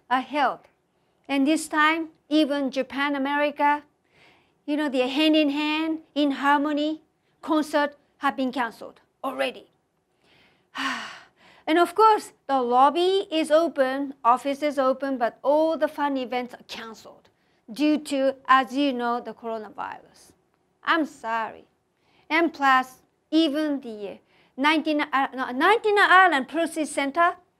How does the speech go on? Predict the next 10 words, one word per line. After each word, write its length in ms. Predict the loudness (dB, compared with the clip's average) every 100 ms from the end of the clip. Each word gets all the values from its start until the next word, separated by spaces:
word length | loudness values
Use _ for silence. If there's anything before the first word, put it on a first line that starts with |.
| _ _ -6
and 160 | 0 4
also 640 | 6 4 2 2 4 2 _
the 240 | -6 -4 0
Nineteen 480 | 0 0 -2 -2 0
Islands 680 | 4 4 4 -2 -8 -12 -20 _ _ _ _
Botaco-, 400 | -6 -4 -4 -8 -8
Botanical 720 | -4 -2 0 0 0 2 2
and 300 | 2 -4 -6
Zoological 800 | -6 -2 -2 -2 -4 -2 -2 -4 _ _
Park, 560 | 2 6 6 4 -2